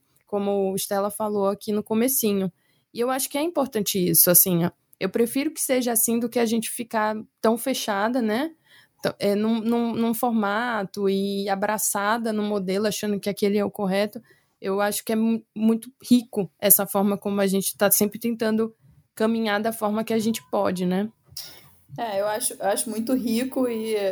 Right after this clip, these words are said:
Speaker 2: cara, muito rico e muito decolonial, vamos lá, né? Porque é isso, assim,
Speaker 1: <laughs>
Speaker 2: a gente tá construindo, é, um modo de fazer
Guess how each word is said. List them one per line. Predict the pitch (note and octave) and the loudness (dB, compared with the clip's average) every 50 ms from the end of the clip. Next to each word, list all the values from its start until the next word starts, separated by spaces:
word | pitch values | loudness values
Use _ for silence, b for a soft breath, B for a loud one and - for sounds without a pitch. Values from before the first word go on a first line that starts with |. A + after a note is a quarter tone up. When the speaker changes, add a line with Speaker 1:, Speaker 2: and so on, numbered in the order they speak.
| F#3+ B B B B B B B _ | -2 B B B B B B B _
Speaker 2:
cara, | - B3 G#3+ F#3 F#3+ F#3+ | -6 -4 -2 -2 -2 -4
muito | G#3 B3+ C4 D4 | -4 -6 -4 0
rico | C4+ D4 D4 C#4+ | 0 0 0 0
e | F4 | -2
muito | C#4 D4 D4+ - F#4+ | -2 -2 -2 -2 -2
decolonial, | A3+ - C4+ C4 F4+ D#4+ D#4 D4+ D4 E4+ D#4 G#3 F#3+ F#3+ G3 | -2 -2 -2 -2 -2 -4 -2 -2 -2 -2 -2 -2 -2 -2 -2
vamos | G3+ G#3+ A3+ B3+ | -4 -6 -4 -2
lá, | C4 A#3+ F#3+ F3+ | -2 -2 0 -2
né? | F3+ F#3+ F#3 F#3 | -4 -4 -8 -10
Porque | F3 - G3 - - B3+ | -10 -10 -14 -6 -2 0
é | B3 | 0
isso, | - - B3 A#3+ C4 A3+ G3+ | 2 2 4 6 6 6 6
assim, | - G#3+ G#3 A3 - - _ B3+ | 4 0 -2 -4 -6 -8 _ -14
Speaker 1:
<laughs> | - - - - | -12 -12 -12 -4
Speaker 2:
a | F3 F#3 | -2 -2
gente | G3 G#3 G#3 G#3+ A3 - A#3+ | 0 0 -2 -2 -2 -2 0
tá | B3 A#3 A#3 | 2 0 0
construindo, | A#3+ A#3+ A#3 B3+ C4 - C4+ B3+ A#3+ A3+ A3+ A3+ A#3+ B3 B3+ C4+ C4 C4 C4+ C4+ C4 - | 2 0 -2 -2 -2 -2 -2 0 0 2 0 0 0 -2 -2 -2 0 0 0 0 -2 -2
é, | A3+ A3+ A3+ A3+ A3 A3+ A3 A3 G#3+ G#3+ G#3 G3+ G3+ b b b b b | -2 -2 0 0 0 -2 -2 -2 -2 0 -2 -2 -4 b b b b b
um | - A3+ A#3+ A#3 | -8 -8 -6 -4
modo | A3 G#3+ G#3+ A3+ C4 C4+ C4+ C4+ | -2 -2 0 0 -2 -4 -6 -10
de | C4 B3 | -10 -10
fazer | A3+ - A#3 G3+ G#3 G3+ G3+ G3+ G3+ A3 B3+ C#4 C#4 | -4 -2 -2 0 0 0 -2 0 0 0 0 0 -2